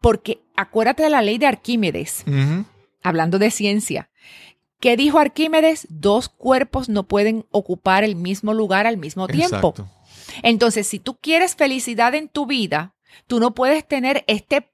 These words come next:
Speaker 1: único paquete de desilusiones ocupando el espacio.
Speaker 2: Claro.
Speaker 1: Tú no puedes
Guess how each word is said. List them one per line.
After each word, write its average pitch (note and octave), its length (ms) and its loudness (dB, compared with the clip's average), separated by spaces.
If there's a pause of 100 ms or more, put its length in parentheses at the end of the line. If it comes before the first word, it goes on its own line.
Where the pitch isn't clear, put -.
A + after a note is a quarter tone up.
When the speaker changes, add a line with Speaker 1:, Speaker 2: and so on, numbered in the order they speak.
Speaker 1:
único C4 580 0
paquete G3 720 2
de B3 140 2
desilusiones F#3 1120 -2 (560)
ocupando F#3 480 0
el F#3 60 0
espacio. - 520 -6 (200)
Speaker 2:
Claro. G2 360 -6 (1000)
Speaker 1:
Tú A#3+ 140 0
no A3 180 0
puedes D#4+ 640 0